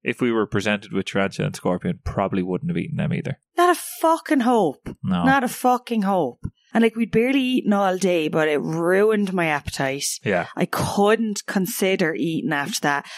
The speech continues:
Speaker 1: No.
Speaker 2: I was so freaked out. What I really wanted to do, 'cause we'd loads left over, the fifty p mix-up, was take some of the big beetles and, like, put them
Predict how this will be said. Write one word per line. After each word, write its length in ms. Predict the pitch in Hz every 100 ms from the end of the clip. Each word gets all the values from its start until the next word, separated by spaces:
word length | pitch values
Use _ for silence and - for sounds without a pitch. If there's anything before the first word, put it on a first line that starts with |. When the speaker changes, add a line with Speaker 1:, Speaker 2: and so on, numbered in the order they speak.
| -
Speaker 1:
No. 120 | 107
Speaker 2:
I 100 | 185
was 160 | 175 165
so 220 | 185 190
freaked 300 | 175 180 -
out. 240 | 160 156 - - -
What 220 | - 185 180
I 160 | 160
really 320 | 165 180 208
wanted 360 | 196 185 190 170
to 40 | 147
do, 320 | 175 180 143
'cause 140 | -
we'd 160 | 151 147
loads 260 | 156 160
left 240 | 156 147 160
over, 320 | 160 151 143
the 80 | 143
fifty 260 | 160 147
p 140 | - 143
mix-up, 400 | 156 - - - - -
was 260 | 156 151 - - -
take 280 | 185 170
some 140 | - 165
of 60 |
the 60 | 160
big 200 | 165 151
beetles 400 | 170 190 247 196
and, 100 | 170
like, 160 | 151 -
put 240 | 185 -
them 300 | 156 156